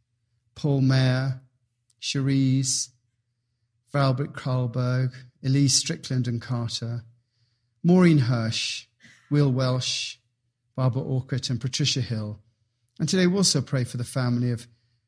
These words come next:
Catherine Myers, who died last week of a, a brain tumour. We've been praying for her over the last, uh, few weeks. We just pray for their family. Lord, we just ask you to comfort and look after those people.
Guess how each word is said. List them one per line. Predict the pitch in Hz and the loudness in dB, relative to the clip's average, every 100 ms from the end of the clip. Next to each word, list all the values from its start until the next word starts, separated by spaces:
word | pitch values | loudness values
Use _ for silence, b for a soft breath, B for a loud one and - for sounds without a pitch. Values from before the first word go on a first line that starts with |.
| - | -6
Catherine | 151 131 135 127 | -4 -2 0 0
Myers, | 120 113 113 113 | 0 -2 -2 -2
who | - 120 - | -2 -2 -4
died | 135 139 123 120 113 | -2 0 0 0 -2
last | 113 110 - | -4 -4 -4
week | 127 113 | -6 -4
of | 113 | -4
a, | 110 107 - _ _ _ _ _ - | -4 -6 -14 _ _ _ _ _ -10
a | 113 | -4
brain | 135 135 131 | 2 4 2
tumour. | - 123 123 | 2 0 0
We've | 120 113 | -2 -2
been | 117 | -4
praying | 117 143 127 | -2 0 0
for | 113 - | -2 -4
her | 131 117 113 | -4 -4 -4
over | 113 113 | -6 -6
the | 113 | -4
last, | 110 110 - - | -4 -4 -4 -4
uh, | 110 113 | -4 -6
few | - 120 | -6 -4
weeks. | 110 110 - | -4 -6 -8
We | 123 | -6
just | 113 - | -6 -4
pray | 113 110 | -4 -4
for | 107 104 98 b b - | -6 -10 -10 b b -10
their | 110 | -8
family. | - 104 101 98 92 - _ _ _ _ _ _ _ _ - | -6 -6 -6 -6 -12 -20 _ _ _ _ _ _ _ _ -8
Lord, | 123 117 110 | -4 -4 -4
we | 120 | -4
just | 113 117 - | -2 -4 -4
ask | 120 - | -4 -4
you | 123 | -4
to | - 120 - B B B B | -4 -6 -8 B B B B
comfort | 156 151 135 135 131 | -2 -2 0 0 0
and | 123 120 | 0 0
look | 127 127 | 0 0
after | 131 131 - | 0 0 -2
those | 120 120 | 0 0
people. | - 120 - 127 | 0 -2 2 0